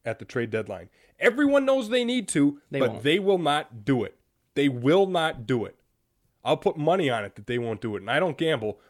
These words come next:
Speaker 1: but I'd put money on it that they do not make a move here.
Speaker 2: Well, what's the timeline on, uh, Allen Lazard's injury?
Speaker 1: He has been practicing some.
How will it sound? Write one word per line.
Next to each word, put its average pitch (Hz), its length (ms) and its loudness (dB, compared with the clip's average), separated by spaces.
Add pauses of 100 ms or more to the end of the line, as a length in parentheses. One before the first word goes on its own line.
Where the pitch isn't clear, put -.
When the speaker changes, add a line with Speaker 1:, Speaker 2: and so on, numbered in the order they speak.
Speaker 1:
but 113 120 -2
I'd 143 220 0
put 160 180 0
money 143 320 -2
on 107 120 -2
it - 100 -14
that - 160 -14
they 135 160 0
do 135 300 -2
not 127 380 -4
make 107 180 -6
a - 40 -10
move 107 280 -8
here. - 200 -16
Speaker 2:
Well, 165 180 2
what's 156 220 0
the 330 100 0
timeline 139 580 -2
on, 127 180 -4
uh, 110 300 -6 (460)
Allen 143 300 2
Lazard's 131 420 -8
injury? 104 440 -10 (880)
Speaker 1:
He 160 240 -4
has 139 120 -2
been 120 160 -2
practicing 147 600 -4
some. 151 400 -2